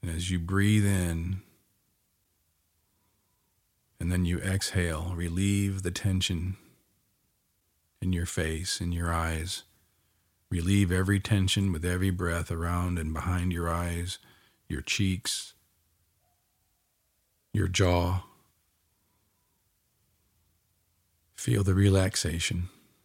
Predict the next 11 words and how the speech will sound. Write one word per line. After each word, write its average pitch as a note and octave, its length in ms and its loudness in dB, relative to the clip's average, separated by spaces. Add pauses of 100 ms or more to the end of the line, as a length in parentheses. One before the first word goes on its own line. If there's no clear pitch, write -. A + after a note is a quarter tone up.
(1400)
with F#2+ 160 4
every F#2 220 6
breath. E2 520 -2 (1200)
You're - 160 0
exhaling F#2+ 640 4
the E2+ 80 0
chaos. E2 640 0
You're E2 160 -2
exhaling F#2 600 0
the E2 80 0
tension. D#2+ 640 -4